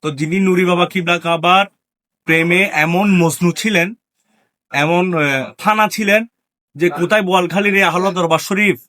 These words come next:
আর কোথায় এখান থেকে খাগড়াছড়ি জেলার রাঙামাটির বাগাইছড়ি মারিসা একটা মু-,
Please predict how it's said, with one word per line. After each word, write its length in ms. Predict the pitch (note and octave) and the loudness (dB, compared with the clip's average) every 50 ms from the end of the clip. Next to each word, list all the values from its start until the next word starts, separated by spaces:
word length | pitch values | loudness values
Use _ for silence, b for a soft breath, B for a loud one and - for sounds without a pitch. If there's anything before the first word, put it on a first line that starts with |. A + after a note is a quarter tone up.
| _ _ _ | _ _ _
আর 160 | - C#3 - | -8 -8 -8
কোথায় 300 | - D3+ D3 D3 E3+ E3 | -8 -12 -6 -2 -2 -2
এখান 200 | D3 - D#3 D3 | -2 -4 -8 -8
থেকে 500 | - D#3+ D3+ - E3 D#3+ D#3+ D#3+ C#3+ A#2+ - _ _ _ _ _ _ _ - | -8 -8 -4 -2 0 0 0 0 -2 -6 -12 _ _ _ _ _ _ _ -18
খাগড়াছড়ি 640 | - - D#3+ D3 D3+ D#3 D3+ - E3 D#3 C3+ B2+ | -8 -8 -6 -2 -2 -4 -2 -2 -6 -6 -6 -6
জেলার 320 | A2+ B2 B2 C3+ C#3+ D#3+ E3 - _ _ _ _ _ _ _ _ - | -6 -4 -4 -2 -2 -2 -4 -6 _ _ _ _ _ _ _ _ -4
রাঙামাটির 580 | B2+ B2+ B2+ B2+ B2 B2 A#2+ A2+ - B2 A2 | -4 -2 -2 -2 -2 -4 -4 -6 -6 -10 -10
বাগাইছড়ি 540 | G2+ G2 G2+ A2 A2 D3 E3 E3 - E3+ D3+ | -8 -6 -6 -2 -2 -2 -2 -2 -4 -6 -4
মারিসা 380 | C3 A#2+ A#2+ B2 A#2 - - C#3 | -2 -4 -4 -4 -8 -8 -8 -10
একটা 180 | A#2 - - | -8 -8 -6
মু-, 320 | A#2+ A#2+ A#2 A#2 A#2+ B2 | -6 -4 -4 -6 -8 -10